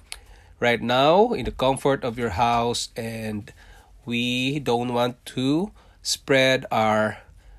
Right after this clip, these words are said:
uh, or the virus all over the world, and we have to stay at home. So our topic for today is why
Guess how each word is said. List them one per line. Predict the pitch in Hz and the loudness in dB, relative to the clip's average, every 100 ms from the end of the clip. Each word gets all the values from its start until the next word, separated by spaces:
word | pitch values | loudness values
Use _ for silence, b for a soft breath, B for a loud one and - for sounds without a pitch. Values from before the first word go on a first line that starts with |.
| b b 110 | b b 0
uh, | 104 101 | 2 2
or | 131 120 107 | 2 2 2
the | 101 | -2
virus | 92 117 156 143 131 127 - - - - - | 2 4 6 6 4 2 2 0 -4 -10 -12
all | - 123 127 | 0 4 4
over | 127 120 131 139 - b b - | 2 2 4 2 0 b b -6
the | 120 | 0
world, | 120 131 131 131 | 4 4 2 0
and | 127 110 110 - _ - | -4 -4 -6 -14 _ -6
we | 113 | -2
have | 113 117 | -2 -2
to | - | -4
stay | - 123 117 | -6 -4 -4
at | 113 - - | -6 -10 -4
home. | 127 113 95 90 b b b b b | -2 -2 -4 -12 b b b b b
So | - 139 | 0 4
our | 143 | 4
topic | 131 208 226 254 | 4 4 4 2
for | - | 0
today | 240 208 180 180 185 - | 0 2 4 6 4 0
is | 127 127 123 - - b b b | -2 0 0 -2 -6 b b b
why | 120 135 170 220 277 - | 0 4 6 6 2 -2